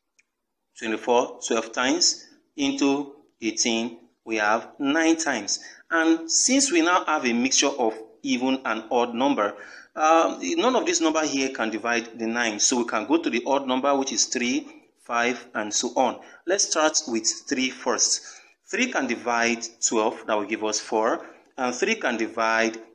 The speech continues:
nine, that will give us what? Three. So over here, we rule our line. At the numerator, the number there is four. At the denominator, the number is what? Is three.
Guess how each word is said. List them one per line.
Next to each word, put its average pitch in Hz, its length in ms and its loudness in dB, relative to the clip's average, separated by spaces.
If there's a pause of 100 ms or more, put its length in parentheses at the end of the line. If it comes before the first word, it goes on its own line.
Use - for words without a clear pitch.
(280)
nine, 110 360 -2
that 117 100 2
will 120 80 2
give 139 180 -2
us 147 160 -2
what? 160 220 -2
Three. 196 280 -2 (220)
So 143 240 0
over 208 220 4
here, 151 300 4
we 113 160 2
rule 117 200 2
our 104 220 2
line. 113 720 0 (340)
At 175 140 2
the 110 180 -4
numerator, 117 640 2
the 113 160 -6
number 127 400 0
there 139 220 0
is - 480 0 (180)
four. 120 480 0 (300)
At 117 100 -2
the 110 80 0
denominator, 113 500 -2
the 107 120 -2
number 110 480 0
is 104 240 -4
what? 104 280 -4 (240)
Is 147 200 0
three. 190 420 0